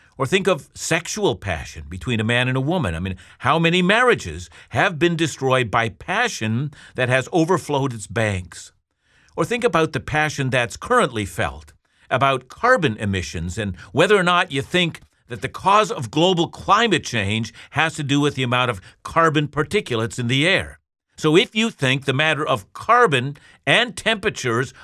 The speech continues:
are not a one-to-one relationship, well, you're probably a climate denier. Kinda sounds like a Holocaust denier.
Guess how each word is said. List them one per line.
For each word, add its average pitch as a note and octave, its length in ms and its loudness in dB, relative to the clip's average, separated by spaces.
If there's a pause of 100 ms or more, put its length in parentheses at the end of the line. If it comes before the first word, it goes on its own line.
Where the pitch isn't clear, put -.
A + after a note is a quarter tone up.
(120)
are C#3+ 140 4
not F#3+ 540 2 (300)
a C3 80 2
one-to-one C3 840 2
relationship, G2+ 760 -4
well, B2 160 2
you're G3 240 2
probably F3 800 2 (240)
a C3 120 2
climate B3 600 0
denier. D#3 640 0 (540)
Kinda A3 240 -6
sounds E3+ 340 -2
like B2+ 160 -4
a G2 60 -6
Holocaust A#2+ 800 -6
denier. E2 600 -6